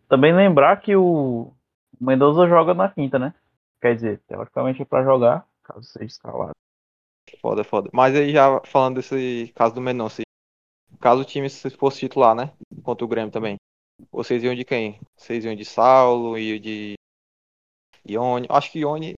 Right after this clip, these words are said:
Speaker 2: <laughs> infelizmente, lá já não dá, né? Eu iria ou de Saulo ou do próprio Jorginho, como foi naquele jogo contra o Bolívar, times reservas.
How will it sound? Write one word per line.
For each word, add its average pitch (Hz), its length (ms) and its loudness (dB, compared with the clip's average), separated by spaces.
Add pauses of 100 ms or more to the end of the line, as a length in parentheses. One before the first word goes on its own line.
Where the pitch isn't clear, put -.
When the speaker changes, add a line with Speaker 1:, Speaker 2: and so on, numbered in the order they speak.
(160)
Speaker 2:
<laughs> - 200 -20
infelizmente, 139 920 -6 (460)
lá 120 220 0
já 135 100 0
não 151 100 -8
dá, 120 140 -2
né? 117 140 -14 (800)
Eu 123 220 -4
iria 139 580 -2 (100)
ou 127 80 -6
de 135 140 -12
Saulo 147 480 4
ou 147 60 -4
do 143 100 -12
próprio 127 260 -2
Jorginho, 135 400 -6
como 110 360 -10
foi 107 240 -8
naquele 107 300 -10
jogo 104 220 -8
contra 107 240 -12
o 101 300 -10 (580)
Bolívar, 107 560 -4 (460)
times 110 120 -12
reservas. 101 420 -8